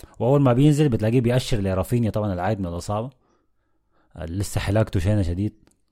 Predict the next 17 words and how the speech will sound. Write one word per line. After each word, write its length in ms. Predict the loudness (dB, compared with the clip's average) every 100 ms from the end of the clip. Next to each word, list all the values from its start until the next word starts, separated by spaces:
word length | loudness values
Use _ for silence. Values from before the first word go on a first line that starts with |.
| _
لابس 480 | -8 -8 -6 -8 -8
ربطة 320 | -4 -4 -4
كده 180 | -4 -4
في 160 | -4 -4
راسه 180 | -6 -6
تقول 200 | -6 -4
ما 100 | -4
خدها 200 | -4 -4
من 80 |
مرته 300 | -2 -4 -6
حاجة 300 | -10 -8 -8
ما 140 | -8 -10
عارف 240 | -10 -10
ما، 320 | -8 -6 -6
ما 160 | -6 -4
ركب 240 | -6 -8
عليه. 300 | -12 -12 -14